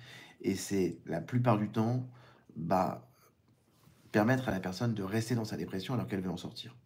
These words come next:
Autre chose, on se fixe des objectifs très clairs. D'accord ? Des petits objectifs.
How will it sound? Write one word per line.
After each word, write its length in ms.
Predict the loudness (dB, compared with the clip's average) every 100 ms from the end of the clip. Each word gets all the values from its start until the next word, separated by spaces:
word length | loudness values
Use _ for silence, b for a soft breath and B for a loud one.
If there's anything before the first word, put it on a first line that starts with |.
| _ _ B B B B -4
Autre 260 | -2 2 2
chose, 360 | 4 2 0
on 120 | -4 -6
se 100 | -2
fixe 160 | -2
des 160 | -2 -2
objectifs 400 | -2 -6 -6 -6
très 180 | -6 -6
clairs. 260 | -6 -10 -16 _ _ _ _ _ -10
D'accord ? 260 | -8 -8 -10 _ _ B B B B B _
Des 160 | -2 -2
petits 260 | 2 6
objectifs. 640 | 8 6 0 -8 -10 -16